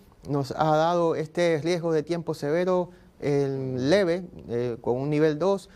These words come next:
Podemos tener, eh, relámpagos, fuerte viento, granizo,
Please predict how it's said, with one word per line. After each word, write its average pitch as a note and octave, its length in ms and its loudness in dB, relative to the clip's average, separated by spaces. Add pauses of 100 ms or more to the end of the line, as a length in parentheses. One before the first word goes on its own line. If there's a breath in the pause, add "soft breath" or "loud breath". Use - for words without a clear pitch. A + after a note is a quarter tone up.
(100)
Podemos C#3 260 -2
tener, D#3 280 0
eh, C3 220 -2
relámpagos, F#3 800 0 (100)
fuerte C#3 500 -2
viento, F#3 640 0
granizo, F3+ 560 -2